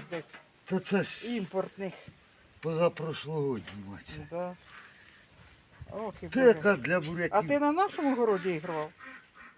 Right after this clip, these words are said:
Speaker 2: Але яку, бляха муха, я ж коло
Speaker 1: Ай,
Speaker 2: хати
Speaker 1: дід.
Speaker 2: це ж, Ліна.
Speaker 1: Ай, дід, я диво, щось я таких не бачила.
Speaker 2: Ти, ти погано дивилась.
Speaker 1: Ні, ну вони такі гарні стояли, це їх не зняло.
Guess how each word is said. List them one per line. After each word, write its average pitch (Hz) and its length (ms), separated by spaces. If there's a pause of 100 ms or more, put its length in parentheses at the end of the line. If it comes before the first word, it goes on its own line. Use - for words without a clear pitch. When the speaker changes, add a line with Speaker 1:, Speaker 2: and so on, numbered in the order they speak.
(120)
Speaker 2:
Але 240 300
яку, 147 360 (480)
бляха - 460
муха, - 400
я 269 100
ж - 80 (1500)
коло 427 220
Speaker 1:
Ай, - 60 (100)
Speaker 2:
хати - 400
Speaker 1:
дід. 262 160
Speaker 2:
це 226 80
ж, 208 100
Ліна. 254 280
Speaker 1:
Ай, 311 300
дід, 247 420
я 240 120
диво, 220 260
щось 320 220
я 311 100
таких 262 380
не 220 100
бачила. 175 640 (420)
Speaker 2:
Ти, 220 120
ти - 180 (180)
погано 151 420
дивилась. 120 540 (520)
Speaker 1:
Ні, 233 360
ну 233 180
вони 262 220
такі 269 320
гарні 247 340
стояли, 247 480
це 226 200
їх 220 140
не 226 140
зняло. 233 460